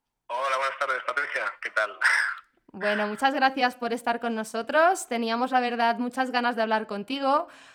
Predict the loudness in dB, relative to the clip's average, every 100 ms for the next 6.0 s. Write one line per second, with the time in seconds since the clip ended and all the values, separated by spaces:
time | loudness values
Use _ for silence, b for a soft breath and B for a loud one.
0 | B B 2 4 4 2 0 -2 -2 -4
1 | 0 2 4 2 0 -2 0 0 -2 0
2 | 2 2 -2 0 0 2 0 0 -6 0
3 | 4 6 4 2 0 4 4 4 2 2
4 | 2 2 2 -2 -2 -2 -2 -2 -2 -2
5 | -4 -2 -4 -2 -2 0 0 2 2